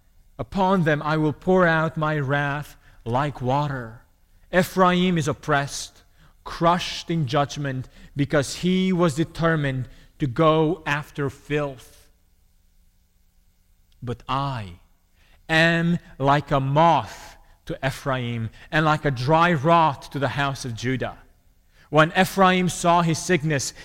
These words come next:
and Judah his wound, then Ephraim went to Assyria and sent to the great king.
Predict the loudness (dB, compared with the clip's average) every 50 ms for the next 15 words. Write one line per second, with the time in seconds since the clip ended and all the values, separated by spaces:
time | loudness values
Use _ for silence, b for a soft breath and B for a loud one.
0 | B B 0 0 2 2 0 2 2 4 6 4 4 4 2 0 0 0 2 2
1 | 2 2 2 0 -2 -4 -6 B B B B B B 0 2 4 2 2 2 4
2 | 4 4 4 4 2 2 4 2 2 2 2 0 -2 0 -2 -2 0 2 2 4
3 | 4 4 2 2 0 -2 -4 B B B B B -2 -2 -2 -2 2 2 2 2
4 | 2 2 0 0 2 4 4 6 6 4 2 -2 -4 -2 0 0 0 0 -2 -4
5 | -6 -10 -12